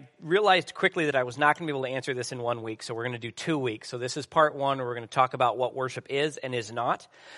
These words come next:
Uh, and then next week, we're gonna talk about how to apply that in spirit and truth, because in reality, I can't explain to you how to worship in spirit and truth until we actually understand what worship is.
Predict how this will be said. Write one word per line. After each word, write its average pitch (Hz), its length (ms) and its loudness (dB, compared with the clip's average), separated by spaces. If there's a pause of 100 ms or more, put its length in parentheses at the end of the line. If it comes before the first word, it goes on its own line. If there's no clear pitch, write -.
(140)
Uh, 131 240 6
and 127 100 0
then 127 140 0
next 151 220 6
week, 143 160 0
we're 131 60 -12
gonna 127 140 0
talk 131 260 4
about 123 180 2
how 127 80 0
to 123 80 -2
apply 139 320 2
that 123 180 4
in 110 80 -8
spirit 127 300 -2
and 107 80 -14
truth, 131 240 -6
because 156 300 2
in 151 100 -2
reality, 151 500 2 (260)
I - 140 4
can't 208 280 2
explain 185 440 0
to 175 100 -4
you 147 60 2
how 147 160 4
to 165 160 -2
worship 147 720 0
in 143 100 -2
spirit 131 320 -2
and 117 80 -12
truth 131 260 -4
until 185 220 -4
we 190 140 0
actually 190 240 -4
understand 156 320 -6
what 143 100 0
worship 123 320 -4
is. 220 400 -6